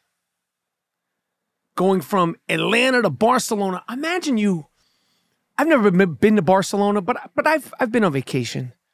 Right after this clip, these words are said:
Been to Italy, been to Thailand,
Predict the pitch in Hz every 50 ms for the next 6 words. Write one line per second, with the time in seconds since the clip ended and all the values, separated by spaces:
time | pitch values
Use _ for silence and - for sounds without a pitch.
0 | _ _ _ _ _ _ _ _ _ _ _ _ _ - - 196 151 147 147 151
1 | 151 151 151 151 147 139 123 _ _ _ _ _ _ _ _ _ _ _ _ _
2 | _ - 214 208 160 135 - - - 180 170 165 170 165 160 160 160 160 160 160
3 | 160 151 147 -